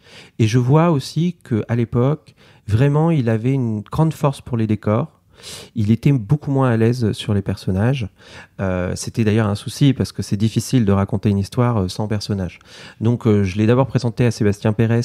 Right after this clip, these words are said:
qui a écrit une histoire pour lui, qui était son premier livre, euh, qui, euh, qui lui a f-, euh, fait un, un, un livre sans, sans personnage. Et ensuite, moi, je lui ai proposé de travailler avec moi, euh,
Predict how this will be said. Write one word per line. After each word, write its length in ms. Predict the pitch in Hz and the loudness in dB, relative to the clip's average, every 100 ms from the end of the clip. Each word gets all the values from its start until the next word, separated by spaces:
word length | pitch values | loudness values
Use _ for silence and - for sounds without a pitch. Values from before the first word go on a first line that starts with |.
| - | -2
qui 140 | - | 0
a 40 | |
écrit 260 | 98 - 127 | -2 0 0
une 120 | 113 | 0
histoire 340 | 107 - 117 - | 0 0 0 0
pour 160 | 107 | -2
lui, 200 | 107 117 | 0 0
qui 80 | 117 | 0
était 140 | 104 | -6
son 160 | - 104 | -4 -6
premier 320 | - 104 104 | -2 0 2
livre, 340 | 107 117 110 104 - - - - - | 2 2 0 -6 -12 -20 -20 -20 -4
euh, 380 | 95 92 95 98 - | 0 2 2 0 -2
qui, 380 | - 117 117 117 | -4 0 4 4
euh, 680 | 107 98 90 90 - - - - | 4 2 0 -2 -4 -6 -8 -10
qui 160 | - 104 | -10 -2
lui 140 | 98 | 2
a 140 | 101 98 | 2 0
f-, 180 | - - | -6 -14
euh, 220 | - 95 101 113 - - - | -10 -8 -8 -12 -18 -20 -20
fait 240 | - - | -4 2
un, 300 | 104 98 95 - - - - - - | 2 2 0 -4 -8 -10 -12 -14 -12
un, 160 | 50 - - | -10 -12 -8
un 120 | - | -4
livre 320 | 110 123 107 | 2 2 2
sans, 400 | 95 - 117 107 | 2 2 2 0
sans 180 | - 120 | 0 -2
personnage. 600 | 107 - 98 110 147 139 | -2 -4 -4 -2 -4 -4
Et 100 | 143 | -2
ensuite, 260 | 110 - - | -2 -2 -2
moi, 140 | 120 | 2
je 100 | 127 | 2
lui 120 | 120 104 | 2 0
ai 40 | |
proposé 500 | 104 104 107 113 135 - - - | -2 -4 -2 -2 -4 -8 -20 -4
de 80 | - | -4
travailler 340 | - 117 120 | 0 2 4
avec 240 | 104 98 107 | 2 0 0
moi, 340 | 107 123 180 _ - - | 0 0 -4 _ -20 -14
euh, 60 | - | -6